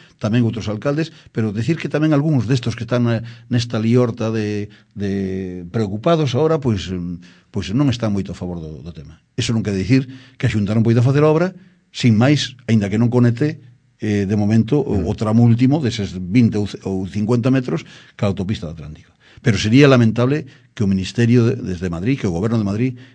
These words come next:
Speaker 1: este poñéndolle trabas a que esta obra se contrate neste momento, cando hai os cartos para ela. Trinta e catro millóns de euros que ten a Xunta de Galicia para facer a conexión desde o Espírito Santo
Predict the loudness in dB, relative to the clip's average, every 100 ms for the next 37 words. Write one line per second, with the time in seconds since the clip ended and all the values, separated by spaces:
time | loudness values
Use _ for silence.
0 | -16 -6 -4 0 0 2 0 0 -6 -20
1 | _ 0 2 2 0 -6 -10 -8 -6 -2
2 | -2 -2 -4 -6 -4 -4 0 0 -2 -16
3 | -2 0 2 4 6 4 4 -2 -4 -16
4 | 0 4 6 6 4 0 -4 -4 -4 -6
5 | -6 -2 2 4 2 -2 0 2 2 0
6 | 0 -2 -4 -6 -6 -6 -6 -6 -6 -6
7 | -10 -10 -20 -6 -4 -2 -2 -2 -4 -8
8 | -4 -4 -2 -4 -4 -8 -4 -2 -2 -2
9 | -2 0 -2